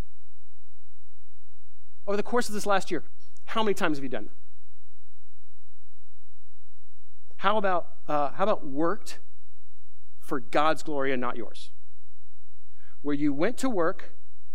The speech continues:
not to earn a paycheck, not to please your boss, not to get a pat on the back from your coworkers, or you, you went and you put your hands to work cleaning up something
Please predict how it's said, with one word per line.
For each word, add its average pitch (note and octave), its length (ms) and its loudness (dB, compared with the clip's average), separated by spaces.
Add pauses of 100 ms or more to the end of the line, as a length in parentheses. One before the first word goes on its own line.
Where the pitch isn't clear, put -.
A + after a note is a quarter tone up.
(120)
not D#3 220 0
to F3 100 -2
earn D#3+ 140 0
a G3+ 40 0
paycheck, G#3+ 640 0 (200)
not D3 160 0
to D#3 60 -2
please F#3 300 0
your A#3 80 0
boss, F3 480 0 (200)
not C#3+ 120 0
to - 60 0
get D#3+ 80 0
a - 40 -2
pat F#3 220 2
on G#3+ 140 0
the G#3 60 0
back G3 180 0
from G3 160 -2
your F#3 120 -2
coworkers, D#3+ 720 0 (640)
or E3+ 180 2
you, F3 300 0
you E3+ 160 0
went G3+ 260 0
and F#3 100 0
you D#3+ 80 0
put B3 160 -2
your G#3 100 -2
hands G#3 280 -2
to G3 100 -2
work F#3+ 260 0 (160)
cleaning A#3 460 0
up G3 220 0
something G3 500 0